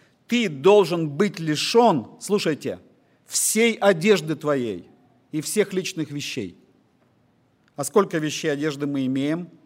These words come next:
Мы окружены печками, когда нам холодно, и кондиционерами, когда жарко. Это по справедливости или по великой милости незаслуженно? Ответ дайте сами.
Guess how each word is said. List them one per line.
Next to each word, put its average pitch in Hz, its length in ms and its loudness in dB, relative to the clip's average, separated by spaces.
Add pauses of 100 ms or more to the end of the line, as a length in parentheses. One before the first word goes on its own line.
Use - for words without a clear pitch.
(880)
Мы 160 140 -2
окружены 170 420 -2
печками, 160 540 -2
когда 156 320 0
нам 143 280 -2 (800)
холодно, 127 680 0 (320)
и 151 100 -6
кондиционерами, 160 800 -2
когда 131 300 -4
жарко. 113 420 -4 (400)
Это 147 220 -4
по 180 120 2
справедливости 185 1000 0 (380)
или 143 160 -4
по 147 160 0
великой 151 380 -2
милости 139 440 -4
незаслуженно? 117 760 -8 (680)
Ответ 135 400 -6
дайте 123 320 -2
сами. 104 380 -12